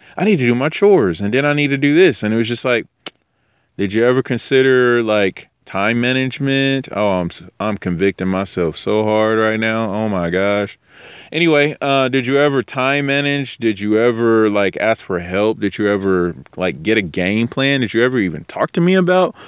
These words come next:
what should your game plan be? Were you, like, timid about your gifts? Did you really despise your gifts? Man, this is brutal. Um,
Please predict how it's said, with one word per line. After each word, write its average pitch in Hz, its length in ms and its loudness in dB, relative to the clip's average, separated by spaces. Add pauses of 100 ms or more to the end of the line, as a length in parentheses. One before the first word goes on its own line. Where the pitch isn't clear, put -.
(180)
what 131 180 2
should 175 180 0
your 175 80 2
game 175 280 2
plan 180 400 0
be? 185 300 2 (480)
Were 120 160 2
you, 151 440 6
like, 135 560 0 (240)
timid 160 460 -2
about 135 320 0
your 147 140 0
gifts? 156 460 0
Did 104 180 -2
you 110 180 -2
really 110 280 2
despise 87 600 -2
your 170 120 4
gifts? 202 500 0 (640)
Man, 123 420 0
this 127 260 0
is 98 80 -4
brutal. 85 600 2 (140)
Um, 113 500 0